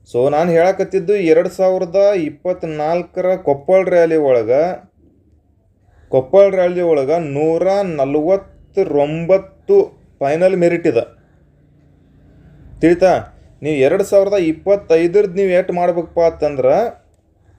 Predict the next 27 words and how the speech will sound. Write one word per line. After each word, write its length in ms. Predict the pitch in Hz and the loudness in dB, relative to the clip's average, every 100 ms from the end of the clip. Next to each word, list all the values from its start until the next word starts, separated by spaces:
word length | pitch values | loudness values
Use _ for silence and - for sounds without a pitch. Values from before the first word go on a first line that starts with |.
| _ _ _ _ _ _ _ - | _ _ _ _ _ _ _ -2
ಎರಡ್ 260 | 127 151 185 | 2 4 2
ಸಾವಿರದ 340 | 190 180 180 | 0 -2 0
ಇಪ್ಪತ್ತೈದಕ್ಕೆ 920 | 185 151 147 180 180 - 175 175 175 170 | -2 -2 -2 -4 -2 -2 -2 -2 -4 -2
ಈ 20 | |
ಸಾರಿ 240 | 170 165 | 0 0
ಕನ್ನಡದ 380 | 160 147 165 180 | 2 -2 0 0
ಎಕ್ಸಾಮ್ 440 | 180 170 160 175 175 | 2 0 -2 -4 -4
ಐತಿ, 200 | 175 185 | -2 -2
ಫುಲ್ 260 | 156 151 | 0 -2
ಕಾಂಪಿಟೇಷನ್ 520 | 143 151 180 180 185 | -4 -4 -6 -4 -4
ಇರ್ತೈತಿ. 720 | 180 165 175 175 214 - _ _ - | -4 -4 -4 -2 -4 -6 _ _ -4
So 100 | 160 | 0
ಈ 40 | |
ಸಾರಿ 220 | 180 196 | 2 2
ಪೋಸ್ಟ್‌ಗಳನ್ನು 520 | 202 180 175 180 190 | 2 -2 -2 -4 -2
ಹೆಚ್ಚಿಗೆ 340 | 185 156 185 185 | 0 0 0 -2
ತಗೊಳ್ಳುವ 360 | 175 175 180 | 0 0 0
ಸಾಧ್ಯತೆಗಳೈತಿ. 760 | 190 151 147 190 190 147 120 208 240 _ _ - | 0 0 0 2 2 2 2 -2 -8 _ _ -10
ಆದರೂ 360 | 127 175 214 208 | -2 0 0 -2
ಕೂಡ 180 | 180 190 | 0 0
ನಿಮ್ಮ 340 | 180 214 220 | 0 -2 -4
ಪ್ರಿಪರೇಷನ್ 480 | 196 175 180 180 180 | -4 -4 -6 -6 -4
ಯಾವ 120 | 170 | -4
ಥರ 140 | 170 | -2
ಇರಬೇಕಪ್ಪ 380 | 165 151 151 - | -2 -2 -4 -2
ಅಂತಂದ್ರೆ, 720 | 139 135 160 170 220 214 _ _ _ - | -4 -4 -6 -2 -2 -4 _ _ _ -10
ನೂರ 360 | 127 147 160 | -4 2 2